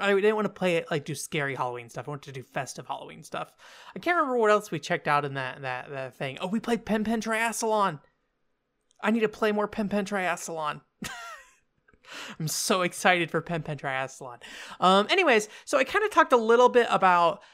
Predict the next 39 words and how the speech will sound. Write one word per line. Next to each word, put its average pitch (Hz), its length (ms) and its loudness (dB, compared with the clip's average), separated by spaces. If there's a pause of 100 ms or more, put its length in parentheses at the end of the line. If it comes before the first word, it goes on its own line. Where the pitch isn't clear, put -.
(160)
um, 160 340 6
you 165 80 -2
know, 156 140 4
what 226 200 6
I'm 262 100 2
doing 233 120 -2
with 220 120 -4
Valkyria 180 420 4
Revolution 190 720 -2
and 151 220 -4
what 175 120 -2
my 180 80 -4
plans 175 240 -4
are 175 80 0
for 170 120 -8
the 151 80 -4
Wizard 151 240 -6
of 147 100 -2
Oz 147 180 2
Beyond 143 220 -4
the 139 60 -8
Yellow 135 160 -6
Brick 135 180 -16
Road. 180 240 4
I'm 220 100 -2
not 285 180 4
sure 294 200 -2
which 202 320 0
video 165 300 0
of 175 100 -6
those 190 240 0
are 180 80 -4
gonna 170 180 0
come 165 320 -4
first 156 320 -2
at 175 100 -8
the 175 80 -6
moment. 196 420 -2 (260)
It, - 240 -2